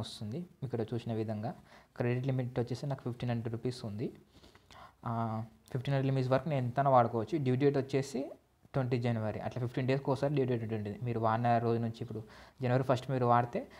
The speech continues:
జనవరి ఫిఫ్టీన్కి కట్టాలి. జనవరి ఫిఫ్టీన్కి మీరు వాడితే జనవరి థర్టీకి కట్టాలి. అట్లా ఉంటుంది ఫ్రెండ్స్. దీని ద్వారా మీరు రూపాయి కూడా ఎక్కువ కట్టాల్సి ఉంటుంది. మీరు ఎంత అమౌంట్ వాడితే అంతే పే చేయాలి. అంతకన్నా without fine మీరు కరెక్ట్ డేట్లో కడితే,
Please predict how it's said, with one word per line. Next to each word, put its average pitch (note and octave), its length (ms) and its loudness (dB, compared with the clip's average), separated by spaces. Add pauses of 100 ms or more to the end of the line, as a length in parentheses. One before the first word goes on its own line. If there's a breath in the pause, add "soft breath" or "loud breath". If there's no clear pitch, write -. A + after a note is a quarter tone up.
(140 loud breath)
జనవరి C3 300 4
ఫిఫ్టీన్కి B2 400 0
కట్టాలి. G#2 400 -2 (140)
జనవరి C3 240 0
ఫిఫ్టీన్కి C#3+ 420 -2
మీరు C3+ 180 0
వాడితే B2+ 360 2
జనవరి C3+ 340 2
థర్టీకి C3 480 0
కట్టాలి. G#2 380 -4 (880)
అట్లా B2 200 0
ఉంటుంది A2+ 360 -2
ఫ్రెండ్స్. D3+ 280 -6 (480 loud breath)
దీని C3+ 220 2
ద్వారా C3+ 240 8
మీరు D#3 180 0
రూపాయి B2+ 260 4
కూడా C#3 100 4
ఎక్కువ C3 140 4
కట్టాల్సి B2 240 0
ఉంటుంది. C3+ 220 -4
మీరు B2 120 2
ఎంత A#2 240 0
అమౌంట్ C3 300 2
వాడితే B2+ 320 4
అంతే A#2+ 360 2
పే C3 160 -2 (160)
చేయాలి. A2 300 0 (420 loud breath)
అంతకన్నా C3+ 440 4
without B2+ 380 4 (120)
fine B2+ 200 4 (140)
మీరు B2+ 120 2
కరెక్ట్ B2 260 -2
డేట్లో A#2+ 340 2
కడితే, A2+ 400 -2